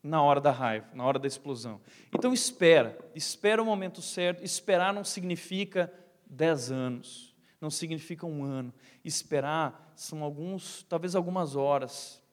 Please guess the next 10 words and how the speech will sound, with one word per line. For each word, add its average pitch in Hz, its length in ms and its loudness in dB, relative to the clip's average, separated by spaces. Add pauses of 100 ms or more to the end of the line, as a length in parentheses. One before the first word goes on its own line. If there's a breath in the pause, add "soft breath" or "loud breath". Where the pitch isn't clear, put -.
(100)
talvez 139 280 -6
alguns 139 320 -8
dias. 131 680 -10 (840)
É 139 80 -8
o 139 60 -6
momento 139 280 -8
certo, 120 560 -10
o 131 80 -10
ambiente 139 420 -8
certo, 123 540 -6